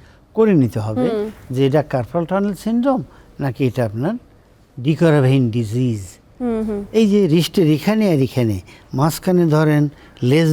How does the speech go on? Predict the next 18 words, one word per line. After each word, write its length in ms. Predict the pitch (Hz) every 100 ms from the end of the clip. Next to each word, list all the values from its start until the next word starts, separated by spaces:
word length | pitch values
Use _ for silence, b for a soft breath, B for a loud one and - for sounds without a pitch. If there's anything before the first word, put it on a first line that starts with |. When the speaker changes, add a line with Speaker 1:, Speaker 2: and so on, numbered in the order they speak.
| 160
Speaker 1:
than 120 | 151 180
two 100 | 170
finger, 300 | 165 117 104 95 - - _ _ _ _ _ _ _ _ _ _ _
দুই 180 | 127 165
আঙুলের 400 | 170 175 185 196
কম 280 | - 190 170
জায়গার 360 | 139 127 131 127
মধ্যে 380 | 131 117 180
এটা 280 | 170 143 185 202 b b _
এরকম 420 | 147 135 127 113 123
Speaker 2:
ভিন্ন 320 | 113 294 294
ভিন্ন 320 | 277 269 254 220
ডিজিজ। 360 | 220 202 196 - -
Speaker 1:
জি, 300 | 214 131 123 -
ডিজিজ। 360 | 147 135 110 143 - B B -
তখন 180 | 254 240
আপনাকে 440 | 214 160 175 170
ওই 300 | 156 147 127